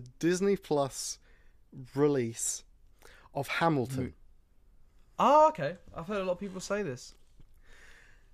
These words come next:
Speaker 1: And yes, it, it, it's a splicing of three recordings of the Broadway musical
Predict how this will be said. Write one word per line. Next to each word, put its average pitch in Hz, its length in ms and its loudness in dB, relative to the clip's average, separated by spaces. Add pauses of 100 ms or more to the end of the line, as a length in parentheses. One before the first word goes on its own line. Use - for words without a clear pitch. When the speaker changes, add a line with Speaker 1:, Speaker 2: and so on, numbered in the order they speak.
(840)
Speaker 1:
And 156 280 2 (200)
yes, 156 760 2 (920)
it, 165 140 -2
it, 165 260 0
it's 160 200 -4
a 147 100 4
splicing 175 800 0
of 131 100 -4
three 185 340 0
recordings 147 680 0
of 139 240 -4
the 151 80 -6
Broadway 156 420 0
musical 127 580 -2